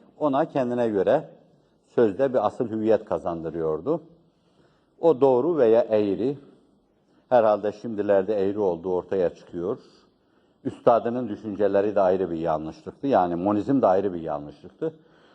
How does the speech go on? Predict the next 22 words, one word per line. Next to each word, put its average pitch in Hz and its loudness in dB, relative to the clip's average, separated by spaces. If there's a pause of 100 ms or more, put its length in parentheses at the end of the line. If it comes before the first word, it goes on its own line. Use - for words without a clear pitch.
(240)
Zaten 131 0
bir 123 -2
yanlıştan 120 0
başka 107 -2
bir 104 -2
yanlışa, 98 0 (580)
doğruya 113 4
gidilmez, 98 -2
yanlışa 92 -2
gidilir. 82 -10 (920)
Çağın 117 2
büyük 113 -4
insanı 104 -2
diyor 131 -2
ki, 139 -4 (1000)
yani 101 0
yanlış 107 2
vesilelerle 104 2 (460)
doğru 101 4
bir 98 -2
maksada 92 -6
ulaşılamaz. 85 -6